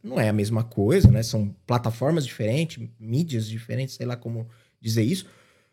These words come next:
mas eu imaginei que era uma co-, na minha cabeça, era uma coisa, tipo, muito, é,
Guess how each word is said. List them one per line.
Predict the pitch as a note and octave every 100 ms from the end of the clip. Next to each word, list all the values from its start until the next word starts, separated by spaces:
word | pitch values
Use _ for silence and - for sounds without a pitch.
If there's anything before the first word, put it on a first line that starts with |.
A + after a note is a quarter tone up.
| _ -
mas | D3 D#3 D#3
eu | F#3+
imaginei | A3+ C#4 C#4 A#3 G#3+
que | A3 C4+ C4
era | B3+
uma | B3+ B3
co-, | - G3+
na | C3+
minha | G#2 C#3
cabeça, | C3 C3 - - - _
era | - A3+
uma | B3
coisa, | - G#3 B3
tipo, | - C#4
muito, | A#3+ G#3+ B3 D4+ - D4 B3+ F3 A#2 - - _ _ -
é, | E3 E3 D#3+ D#3 D3+ D3 C#3 C3+ B2+ A#2+